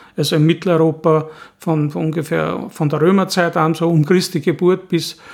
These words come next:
bis zur Babenberger Zeit, und dann beginnt die Geschichte. Das ist der Zeitraum, wo es dann genug schriftliche Quellen, Aufzeichnungen gibt,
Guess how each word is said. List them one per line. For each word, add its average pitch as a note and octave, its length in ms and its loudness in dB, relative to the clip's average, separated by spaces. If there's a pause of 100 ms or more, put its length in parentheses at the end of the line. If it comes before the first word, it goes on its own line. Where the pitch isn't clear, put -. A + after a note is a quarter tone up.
(200)
bis - 160 -4
zur - 160 -2
Babenberger F#3+ 580 2
Zeit, F3 300 0
und E3 160 0
dann D#3+ 160 0
beginnt E3 520 -2
die D#3 80 -2
Geschichte. A3 840 -2 (220)
Das F#3 180 2
ist F#3+ 180 0
der F3 100 0
Zeitraum, F3 440 0
wo E3+ 100 2
es F3 140 -2
dann E3+ 180 -2
genug F3 440 -2 (180)
schriftliche F#3+ 720 0
Quellen, E3 420 2
Aufzeichnungen E3 960 0
gibt, E3+ 380 -2